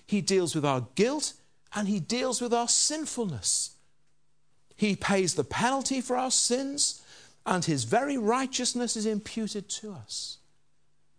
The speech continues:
And this is the glory of the gospel. And where it all seemed so hopeless,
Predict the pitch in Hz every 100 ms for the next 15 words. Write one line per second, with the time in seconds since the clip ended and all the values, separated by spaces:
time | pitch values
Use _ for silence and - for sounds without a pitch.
0 | _ _ _ _ _ _ - - _ -
1 | 147 247 302 262 214 208 240 294 302 240
2 | 190 196 285 330 - - 147 95 - _
3 | _ _ _ _ _ - 214 202 269 302
4 | 220 - 339 349 - - 349 330 247 -
5 | - 294 262 214 - 349 - 233 131 -
6 | -